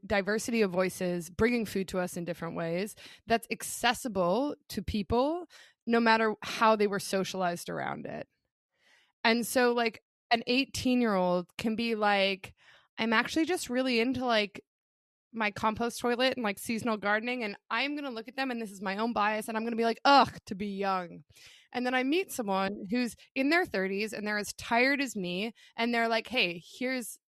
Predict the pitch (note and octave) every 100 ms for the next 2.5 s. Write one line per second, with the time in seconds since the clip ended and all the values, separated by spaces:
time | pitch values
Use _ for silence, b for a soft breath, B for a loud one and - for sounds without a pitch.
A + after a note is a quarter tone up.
0 | - G#3+ G#3+ G#3 G3 F#3+ F#3 G3 F#3 D#3+
1 | F#3+ G#3 - G3 G3 - A#3+ A3+ A#3 G#3
2 | G#3+ F#3+ F#3+ F#3+ E3+